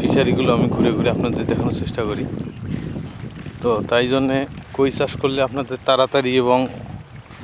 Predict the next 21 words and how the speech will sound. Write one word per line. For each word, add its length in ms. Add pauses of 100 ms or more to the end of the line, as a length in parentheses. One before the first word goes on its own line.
(360)
খুব 200
অল্প 260
সময়ে 320
আপনি 320 (1200)
সফলতার 460
মুখ 160
দেখতে 300
পারবেন 280
ইনশাল্লাহ। 500 (1300)
তো 80
এই 80
জন্যই 240
মূলত 340 (280)
এই 220
কই 160
চাষের, 380
আহ, 1400
পুকুরে 340
আপনাদেরকে 460
নিয়ে 180
আসা। 280